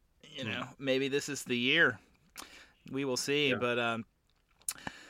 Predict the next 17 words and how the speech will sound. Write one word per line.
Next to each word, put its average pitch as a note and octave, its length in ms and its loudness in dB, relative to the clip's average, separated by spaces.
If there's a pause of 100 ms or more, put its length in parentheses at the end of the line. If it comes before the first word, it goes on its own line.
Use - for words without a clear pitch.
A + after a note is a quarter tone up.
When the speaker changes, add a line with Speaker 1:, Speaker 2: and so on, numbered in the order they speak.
(140)
Speaker 1:
Corby A3+ 280 8
didn't G#3 200 10
need G#3+ 160 8
a G#3+ 40 8
lot G#3+ 180 10
of G#3 80 2
points. G#3 260 6
He A3 80 4
didn't A#3+ 220 4
need A3+ 180 6
Derrick G#3+ 300 12
Henry, G3 480 8 (280)
uh, D3+ 200 8
this E3 260 2
week E3 220 2
'cause C#3 160 4
poor E3+ 440 8